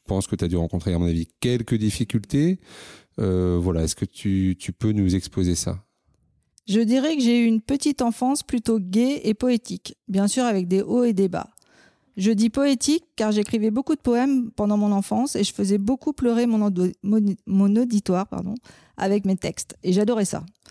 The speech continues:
Speaker 2: Concernant mon parcours, en fait, le diagnostic est tombé réellement à l'âge de mes un an et donc la prise en charge en paramédical, kiné, ergo, orthophoniste, psychomotricien n'a pas eu lieu tout de suite. À l'âge de trois ans, je suis entrée en hôpital de jour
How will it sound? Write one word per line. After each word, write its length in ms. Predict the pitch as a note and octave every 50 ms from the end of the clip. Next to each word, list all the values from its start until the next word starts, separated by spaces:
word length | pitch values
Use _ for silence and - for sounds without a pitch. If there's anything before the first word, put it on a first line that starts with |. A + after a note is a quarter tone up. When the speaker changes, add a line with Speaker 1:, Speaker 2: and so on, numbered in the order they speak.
| - _ _ _ _ _ _ _ _ _ _ _ _ _ _ _ -
Speaker 2:
Concernant 420 | A#3+ A#3 G#3+ A#3+ B3 B3+ C4+ D4
mon 140 | D4+ C#4 B3
parcours, 400 | - A#3 G#3 - - C#4 C#4+ C4
en 60 | B3
fait, 200 | A3 B3 B3 -
le 100 | A#3 A3
diagnostic 600 | F#3+ G3 A3 A3+ A3+ A#3 A#3 A3+ - - C4 -
est 80 | A#3+ G#3+
tombé 260 | - A3 A3 A3 G#3+ G#3+
réellement 420 | G#3+ A3+ A3+ A3+ A3+ A3+ A#3+ A#3+
à 60 | A#3
l'âge 220 | G#3+ G3+ G3+ G#3 G3
de 100 | F#3+ F#3+
mes 200 | G3 G3 F#3+ -
un 260 | - A#3 A3+ A3 G#3+
an 340 | G#3 G3+ A3 C4 D4+ D4+ D4 - -
et 100 | G#3 G3+
donc 180 | F#3+ A3 G#3+
la 120 | G#3+ G#3 G3+
prise 260 | - - C4+ C4 B3+
en 100 | A#3+ A#3
charge 280 | A3 - A#3+ A#3 A3
en 100 | A3 G3+
paramédical, 920 | G3 - G#3+ G#3+ A3 A3+ A3 G#3 G3+ F#3+ F#3 - - G#3 G#3 G#3 G#3+ A3+ A3+ -
kiné, 600 | - - - G#3+ G#3+ G#3 G#3 G#3 G#3 A3+ A3 A3 - -
ergo, 580 | - G3+ G3 G#3 F#3+ F#3 G#3+ G#3+ A3 A3 A3 G#3+
orthophoniste, 680 | G3+ F#3+ - G#3+ - - G3+ G3+ G3+ G#3+ A3 A3 - - -
psychomotricien 920 | - - G#3 - G#3+ G3 G3+ G3+ - - G3+ F#3+ - - - A3+ A3+ A#3+ A#3+
n'a 260 | B3 A3+ G#3+ F#3+ F#3+
pas 360 | F#3+ - _ _ - A3+ A3+ - -
eu 120 | A3 G#3+
lieu 220 | G3 F#3+ G3+ A3
tout 140 | A3 - A3
de 60 | G3+
suite. 440 | - - - G3 - _ - - - _ _ _ _ _ _ _ _ _ -
À 120 | - G3+ G3+
l'âge 200 | G#3+ A3+ A#3 G#3
de 100 | G#3 G3+
trois 360 | G3+ - - A#3+ A#3+ A#3 A3
ans, 180 | A#3+ B3 C#4 D4
je 100 | C#4 B3
suis 240 | G#3 - - - G#3
entrée 380 | G3 G#3 G#3+ - - B3+ A#3+ A3+
en 120 | G#3+ G3+
hôpital 420 | G#3+ G#3+ - B3 A#3 A#3+ A#3 A#3
de 120 | G#3 G#3+ G#3+
jour 400 | G3 F#3+ G#3 A3 A#3 C#4 D4+